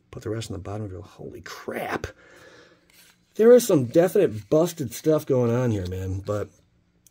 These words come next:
we are in Commander. <laughs> We are playing in Commander, and in Commander, almost anything goes, and this is where you see a lot of the big, crazy spells come out with, you know, high, high C M C.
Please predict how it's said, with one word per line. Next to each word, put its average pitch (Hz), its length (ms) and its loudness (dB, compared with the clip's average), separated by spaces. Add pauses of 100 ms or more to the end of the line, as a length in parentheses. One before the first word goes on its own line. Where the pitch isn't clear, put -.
(120)
we 156 160 8
are 190 260 6
in 208 140 2
Commander. 151 640 0 (200)
<laughs> - 360 -8
We 151 60 2
are 165 120 4
playing 175 360 4
in 170 120 4
Commander, 123 580 4 (480)
and 117 160 0
in 156 120 4
Commander, 131 600 2 (500)
almost 170 340 8
anything 180 560 4
goes, 113 560 6
and 123 180 2
this 147 140 2
is 156 160 0
where 165 100 4
you 156 100 2
see 151 200 -2
a 131 80 4
lot 123 220 0
of 123 60 -2
the 95 140 -4 (140)
big, 135 320 6
crazy 120 520 -4
spells 95 520 -6
come 98 200 -10
out 82 280 -12 (380)
with, 104 120 -4
you 107 60 -8
know, 90 140 -6
high, 110 280 -2
high 117 180 -4
C 113 260 -4
M 95 120 -6
C. 92 400 -8